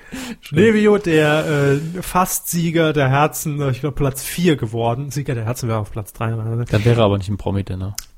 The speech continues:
Speaker 2: Stimmt, richtig.
Speaker 1: Platz vier, ja, Platz drei.
Speaker 2: Platz vier, ich glaub, der dritten D S D S Staffel. Jahre muss es her sein.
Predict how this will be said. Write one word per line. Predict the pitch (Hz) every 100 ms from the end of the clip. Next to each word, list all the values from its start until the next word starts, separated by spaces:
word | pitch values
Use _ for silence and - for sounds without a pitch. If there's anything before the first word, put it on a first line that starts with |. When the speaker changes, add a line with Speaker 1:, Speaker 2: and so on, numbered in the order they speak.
| - _ _ _ -
Speaker 2:
Stimmt, | - 127 117 147 -
richtig. | 113 110
Speaker 1:
Platz | 156 170
vier, | 131 131
ja, | 98 - 104
Platz | 107 - 98 -
drei. | - 92
Speaker 2:
Platz | 113 123 - - -
vier, | - 156
ich | 151
glaub, | - 135 -
der | 123 - _ _ _ -
dritten | - 160 - 135
D | 127 120
S | 113
D | - 120
S | 117
Staffel. | - 101 113 107
Jahre | 113 131 127 120
muss | 120 117
es | -
her | 113 110
sein. | 110 104